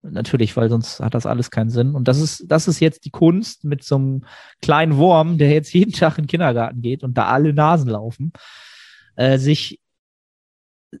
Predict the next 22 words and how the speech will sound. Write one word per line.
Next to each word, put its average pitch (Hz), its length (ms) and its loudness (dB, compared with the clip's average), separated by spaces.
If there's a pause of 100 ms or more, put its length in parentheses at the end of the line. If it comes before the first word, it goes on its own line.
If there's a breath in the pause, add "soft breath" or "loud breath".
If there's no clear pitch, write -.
(120)
so 143 380 4
robust 165 500 2
zu 151 100 -4
machen, 135 460 -2 (160)
dass 139 500 -4
das 139 280 -6
maximal, 139 880 -2
äh, 131 220 -4
höchstens 135 480 -4
mal 123 220 -2
einen 123 80 -6
Tag - 460 -8 (300)
dich 123 200 -6
ein 131 100 -6
bisschen 123 540 -4 (1200)
Kapazitäten 131 640 -2
kostet 139 320 -4
und 131 40 -4
dann 123 420 -2
ist 139 100 -6
das 117 160 0
weg. 131 280 0